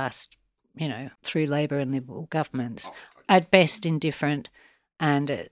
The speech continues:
Speaker 1: at worst actively hostile to the idea of what the arts might represent as part of the discourse.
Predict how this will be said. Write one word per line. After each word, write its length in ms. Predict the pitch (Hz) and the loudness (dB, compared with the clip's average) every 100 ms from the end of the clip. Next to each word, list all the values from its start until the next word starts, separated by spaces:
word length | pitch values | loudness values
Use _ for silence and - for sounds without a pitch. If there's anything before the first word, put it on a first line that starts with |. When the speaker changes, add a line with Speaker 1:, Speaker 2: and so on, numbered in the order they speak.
| - | -4
Speaker 1:
at 180 | 160 - | -4 2
worst 380 | 151 147 - 160 | 2 2 0 0
actively 440 | 139 160 - 143 | -2 -4 -2 -2
hostile 580 | 151 139 - 147 135 127 | 0 0 0 2 2 0
to 140 | - | -4
the 120 | 143 | 0
idea 680 | 135 123 127 160 147 117 - - | 0 0 -2 0 2 0 -4 -6
of 400 | 147 139 127 - | -4 -4 -4 -2
what 280 | 143 - - | 0 0 -2
the 140 | 139 | -4
arts 320 | 120 127 - | -4 -6 -6
might 220 | 143 120 143 | -6 -6 -6
represent 640 | 127 - 135 135 131 - | -8 -6 -2 -2 -2 -2
as 280 | 127 - - | -4 -6 -10
part 280 | - 143 131 | -8 -6 -6
of 180 | 123 - | -8 -6
the 260 | 127 123 | -6 -6
discourse. 600 | 123 160 - 139 113 120 | -4 -6 -4 -4 -4 -6